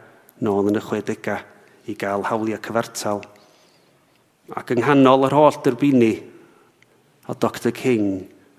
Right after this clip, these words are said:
yn deheu am gael y cyfle i gael cymdeithas gyda'i gyd Americanwyr. Yn ôl y sôn yn yr araith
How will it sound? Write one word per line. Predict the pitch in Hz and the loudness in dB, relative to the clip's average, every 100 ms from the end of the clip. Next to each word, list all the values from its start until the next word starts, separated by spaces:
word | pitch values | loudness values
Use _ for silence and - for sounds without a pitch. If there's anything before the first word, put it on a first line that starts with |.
| - | -10
yn | 98 | -6
deheu | 107 101 113 98 95 90 - _ _ - | -4 -4 -4 -4 -6 -8 -16 _ _ -10
am | 104 | -6
gael | 101 101 | -4 -4
y | - | -4
cyfle | 123 104 101 98 98 - _ _ - 113 | -6 -4 -4 -4 -8 -18 _ _ -10 -8
i | |
gael | - 92 - | -6 -8 -8
cymdeithas | 104 113 101 - 95 92 - - - _ _ _ - | -8 -6 -8 -10 -10 -8 -10 -12 -18 _ _ _ -16
gyda'i | 104 98 101 | -10 -8 -8
gyd | - 104 98 - 104 | -6 -6 -6 -8 -6
Americanwyr. | 101 101 104 107 98 95 - - _ _ _ _ _ - _ - - - - - _ - - - | -4 -6 -6 -4 -4 -8 -14 -20 _ _ _ _ _ -20 _ -20 -20 -20 -20 -20 _ -20 -16 -8
Yn | 117 | -4
ôl | 117 | -2
y | 120 | 0
sôn | - 170 139 | 2 4 4
yn | 120 120 | 2 2
yr | 127 | 2
araith | 120 110 | 0 -2